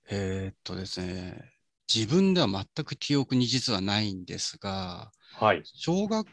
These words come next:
Speaker 1: 校五年生の時だったらしいんです。たまたま、あの、数年前に、あの、当時の担任の先生に街で会いまして、で、その時に言われた言葉なんですが、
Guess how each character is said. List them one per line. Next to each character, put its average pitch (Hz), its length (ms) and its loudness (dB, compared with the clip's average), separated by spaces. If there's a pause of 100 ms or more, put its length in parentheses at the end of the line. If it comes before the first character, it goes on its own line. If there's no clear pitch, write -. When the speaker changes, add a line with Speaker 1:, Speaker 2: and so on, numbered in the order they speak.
(220)
Speaker 1:
校 98 280 0
五 104 260 -2
年 226 300 4
生 101 380 0
の 101 120 -2
時 - 340 -8
だ 85 100 -4
っ - 40 -8
た 92 160 -6
ら 95 100 -2
し - 100 -2
い 107 40 -2
ん 90 40 -2
で 78 60 -8
す。 - 80 -16
た 175 100 0
ま 196 120 0
た 220 100 0
ま、 196 180 4
あ 185 60 4
の、 165 1120 0
数 156 220 0
年 160 180 6
前 151 200 2
に、 67 260 -6
あ 101 160 -2
の、 98 260 -4 (320)
当 147 160 4
時 107 60 2
の 95 80 2
担 120 180 4
任 127 120 4
の 127 80 4
先 123 200 2
生 107 200 -2
に 92 100 -4
街 98 260 -4
で 87 100 -4
会 98 100 -2
い 98 40 -6
ま 101 140 -4
し - 140 -2
て、 101 420 -4
で、 139 160 2
そ 160 140 2
の 160 120 2
時 160 240 -2
に 92 60 4
言 95 80 -4
わ 95 80 -2
れ 101 80 0
た - 80 -6
言 - 220 -8
葉 107 80 0
な 95 80 -4
ん - 100 -14
で 101 80 -12
す - 160 -10
が、 101 260 -2